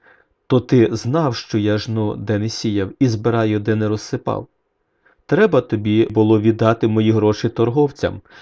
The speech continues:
і тепер я взяв би своє з прибутком. Тож візьміть у нього талант і дайте тому, хто має десять талантів. Адже кожному, хто має, дано буде,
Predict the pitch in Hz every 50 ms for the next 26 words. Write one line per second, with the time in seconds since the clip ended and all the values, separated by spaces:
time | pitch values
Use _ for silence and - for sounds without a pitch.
0 | - _ _ - 135 - - 123 - - 123 139 151 156 - 117 107 117 107 101
1 | 104 - - 117 139 160 156 135 110 104 101 - - 101 101 101 98 98 101 104
2 | - - - 123 127 131 135 120 - - - 98 104 - _ _ _ _ _ _
3 | _ _ _ _ _ _ - 131 135 135 - - 120 123 113 107 110 104 127 151
4 | 151 - - - 107 101 104 98 98 98 - 107 101 101 107 117 127 127 127 -
5 | - _ - - - _ _ - 147 143 147 190 190 180 175 147 131 - - -
6 | - 175 185 170 135 104 95 95 - - _ _ - - - - 110 104 107 127
7 | 127 123 120 113 104 107 110 104 - - 98 - 110 104 101 98 98 92 90 -
8 | - - - _ _ _ _ _ _ _ _ _ _ 131 135 123 110 131 123 123
9 | - 160 156 156 151 - 113 110 110 104 - - - 110 110 123 135 139 135 120
10 | 113 113 - _ _ _ 113 107 127 131 127 120 107 101 98 92 104 95 90 92
11 | 92 95